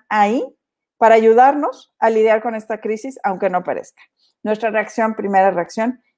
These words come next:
es la reacción instintiva y lo que tenemos que hacer es entender la información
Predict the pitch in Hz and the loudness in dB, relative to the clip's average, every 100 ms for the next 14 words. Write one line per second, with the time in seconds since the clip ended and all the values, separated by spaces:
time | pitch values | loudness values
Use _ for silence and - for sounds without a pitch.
0 | - 240 240 220 233 220 226 220 185 196 | -2 2 2 2 -2 -4 -4 -6 -10 -4
1 | 214 233 214 196 185 180 180 190 208 196 | 0 0 0 -2 -4 -6 -8 -10 -12 -12
2 | 185 220 - - _ _ _ _ _ _ | -4 -2 -2 -6 _ _ _ _ _ _
3 | _ - 214 214 - _ - 220 214 214 | _ -4 -2 -2 -8 _ -8 -4 0 2
4 | 220 254 294 285 262 202 185 233 254 | 4 4 2 0 0 -2 -4 -2 -4